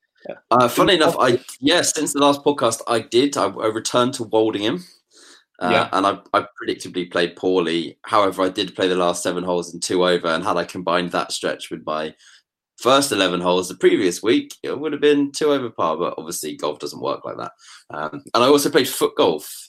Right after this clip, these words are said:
Speaker 1: on, on, when was it, Friday as well, which was, which was quite fun.
Speaker 2: Who did you
Speaker 1: Um,
Speaker 2: play foot golf with?
Speaker 1: I went with my girlfriend and her flatmate and her flatmate's boyfriend. It was quite a fun little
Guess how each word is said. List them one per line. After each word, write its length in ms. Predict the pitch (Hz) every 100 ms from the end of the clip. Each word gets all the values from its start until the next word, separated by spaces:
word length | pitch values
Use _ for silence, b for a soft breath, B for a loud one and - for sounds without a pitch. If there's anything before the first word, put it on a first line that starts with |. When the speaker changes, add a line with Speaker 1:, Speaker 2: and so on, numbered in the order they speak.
| _
Speaker 1:
on, 360 | 76 76 78 78
on, 100 | 85
when 160 | 85 87
was 100 | 85
it, 100 | - -
Friday 400 | 95 110 85 76
as 160 | 78 98
well, 320 | 123 82 73
which 140 | -
was, 180 | 65 -
which 140 | - - -
was 120 | -
quite 260 | - -
fun. 320 | - 87 90 - _ B B B B
Speaker 2:
Who 100 | 143
did 140 | 156 185
you 60 |
Speaker 1:
Um, 60 | -
Speaker 2:
play 120 | 196
foot 240 | 185 - -
golf 180 | 101 92
with? 160 | 90 92 _ _ -
Speaker 1:
I 180 | 110 117
went 480 | 120 127 120 - - -
with 240 | 113 110
my 140 | 107
girlfriend 640 | 104 113 113 113 110 107 98 -
and 340 | 98 95 95
her 180 | 101 95
flatmate 540 | - 101 82 92 90
and 200 | 78 90
her 100 | 92
flatmate's 520 | 87 - - 80 71 -
boyfriend. 520 | 92 87 80 78 85
It 60 |
was 100 | 95
quite 220 | - - -
a 40 |
fun 360 | - 85 80 -
little 200 | -